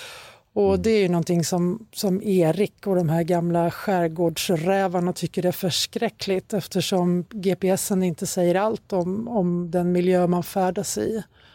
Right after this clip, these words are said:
Speaker 2: Det kan ju kanske, skulle en del då kunna komma in och säga att, eh,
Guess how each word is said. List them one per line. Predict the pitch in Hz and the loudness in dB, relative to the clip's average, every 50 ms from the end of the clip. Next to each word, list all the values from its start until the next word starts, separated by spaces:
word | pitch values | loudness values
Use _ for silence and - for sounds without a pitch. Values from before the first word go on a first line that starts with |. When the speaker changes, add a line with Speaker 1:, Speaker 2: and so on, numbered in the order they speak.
| _ - | _ -4
Speaker 2:
Det | 123 127 | -4 -4
kan | - - 143 135 139 156 165 165 | -2 0 0 2 2 4 4 4
ju | 165 165 151 | 4 4 2
kanske, | - 160 151 143 135 131 - - 139 135 131 131 127 127 123 123 117 - | 2 0 2 2 2 2 2 4 4 6 6 6 4 4 4 2 0 -2
skulle | 107 - - - 135 123 123 127 127 | -6 -10 -6 -2 0 2 4 4 4
en | 127 123 | 4 4
del | 117 123 123 123 127 127 123 123 113 | 2 2 2 2 2 2 2 2 2
då | 123 123 117 117 113 107 | 2 2 2 2 2 0
kunna | 101 - - 131 117 117 113 113 98 | -2 -4 -4 -2 0 0 0 -2 -4
komma | - - 131 117 117 117 110 | -4 -4 -2 0 0 2 2
in | 104 107 | 2 2
och | 110 - | 0 0
säga | - 131 120 107 107 110 107 | 0 0 2 2 2 0 -2
att, | 101 - _ _ - | -4 -8 _ _ 0
eh, | 123 113 110 107 | 2 2 4 4